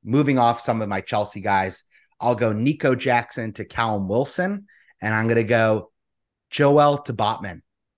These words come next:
Gives me really nice funds, and I really like the Callum Wilson differential pick at this point in the season.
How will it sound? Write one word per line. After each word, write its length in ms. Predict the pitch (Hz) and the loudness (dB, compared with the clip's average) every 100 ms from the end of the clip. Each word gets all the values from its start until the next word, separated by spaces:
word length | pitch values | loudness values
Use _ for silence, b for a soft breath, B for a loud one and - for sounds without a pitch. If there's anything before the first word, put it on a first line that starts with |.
| - | -2
Gives 220 | 131 117 | -2 0
me 280 | 135 127 - | 0 0 -2
really 300 | 110 135 170 | 0 2 2
nice 240 | 170 175 | 0 -2
funds, 500 | - 135 143 156 - - b b | -4 -4 -4 -6 -12 -20 b b
and 100 | 110 | -2
I 40 | 117 | 0
really 280 | 117 151 | 4 6
like 260 | 156 139 139 | 6 4 2
the 100 | 123 | -4
Callum 340 | - 120 120 | -4 -2 0
Wilson 340 | 117 117 117 101 | -2 -4 -6 -6
differential 720 | 127 120 107 95 104 - 160 | -4 -4 -4 -2 -4 -2 -2
pick 300 | 165 180 180 | 0 -4 -4
at 120 | 123 | -6
this 160 | 139 127 | -6 -6
point 180 | - 143 | -2 0
in 60 | 147 | -2
the 60 | |
season. 440 | 143 170 165 190 | -4 -6 -4 -6